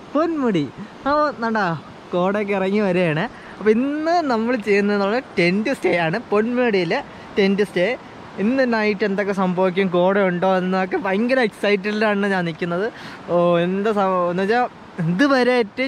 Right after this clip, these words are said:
ഞാൻ ഇവിടെ പൊന്മുടി വന്ന് ഇങ്ങനെ സ്റ്റേ അടിച്ചിട്ടില്ല. അതും ഒരു, ആ, കടവിൻ്റെ സൈഡിൽ ഒരു ഏരിയ കിട്ടിയിട്ടുണ്ട്. അവിടെയാണ് ഞാൻ ടെന്റ് സ്റ്റേ ചെയ്യണത്. അടിപൊളി vibe തന്നെയായിരിക്കും. എന്തായാലും കൂടുതൽ വിശേഷം എങ്ങനെ, എങ്ങനെയാണെന്ന് നോക്കിയിട്ട് പറയാം. എന്തായാലും ഇതാ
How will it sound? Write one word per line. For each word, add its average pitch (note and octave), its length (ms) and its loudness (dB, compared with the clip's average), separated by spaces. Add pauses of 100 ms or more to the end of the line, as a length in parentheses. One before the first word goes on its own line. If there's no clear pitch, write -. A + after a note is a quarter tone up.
ഞാൻ A#3 100 -2 (100)
ഇവിടെ A3 140 0 (100)
പൊന്മുടി G#3 380 2 (100)
വന്ന് G#3 200 -2
ഇങ്ങനെ G#3 240 -2
സ്റ്റേ F#3+ 280 2
അടിച്ചിട്ടില്ല. F3+ 420 -2 (400)
അതും B3 220 2 (520)
ഒരു, G#3+ 140 4 (300)
ആ, - 20 2 (220)
കടവിൻ്റെ A3 460 0 (100)
സൈഡിൽ G3 500 2 (240)
ഒരു G3 140 4 (100)
ഏരിയ F#3+ 240 4 (140)
കിട്ടിയിട്ടുണ്ട്. F3 480 0 (380)
അവിടെയാണ് G3+ 420 2
ഞാൻ G#3 180 0
ടെന്റ് F#3 280 0
സ്റ്റേ F3 200 2
ചെയ്യണത്. D#3+ 380 2 (100)
അടിപൊളി B3+ 600 0 (280)
vibe A#3 360 2 (120)
തന്നെയായിരിക്കും. G3+ 720 0 (320)
എന്തായാലും G#3+ 420 2 (240)
കൂടുതൽ F#3 320 0
വിശേഷം F#3+ 320 0
എങ്ങനെ, F3+ 200 0 (300)
എങ്ങനെയാണെന്ന് F#3 500 2
നോക്കിയിട്ട് F3 340 0
പറയാം. E3+ 260 0 (420)
എന്തായാലും A3+ 440 2
ഇതാ A3+ 120 2